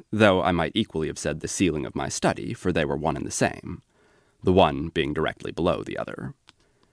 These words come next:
They did this with much banging and sawing and hammering, and they put in several very tall sliding ladders so that I could reach my books,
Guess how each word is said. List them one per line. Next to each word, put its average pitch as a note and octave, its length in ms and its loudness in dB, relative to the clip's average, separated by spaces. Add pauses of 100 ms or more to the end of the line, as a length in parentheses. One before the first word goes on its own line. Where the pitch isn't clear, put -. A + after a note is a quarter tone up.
(640)
They E3 140 8
did E3 220 4
this - 280 -8
with G#2+ 160 -4
much G2 240 2
banging F2+ 480 2
and - 140 -6
sawing D#2+ 420 2
and D#2 100 -6
hammering, - 720 -6
and B2 120 6
they A#2 80 6
put A2 200 0
in G2 160 4
several F2 400 2
very D#2+ 260 0
tall D#2+ 320 0
sliding E2 460 0
ladders - 760 -4
so - 160 0
that E2 120 2
I D2+ 100 2
could E2 140 -4
reach F#2 240 0
my D2 100 -4
books, - 600 -4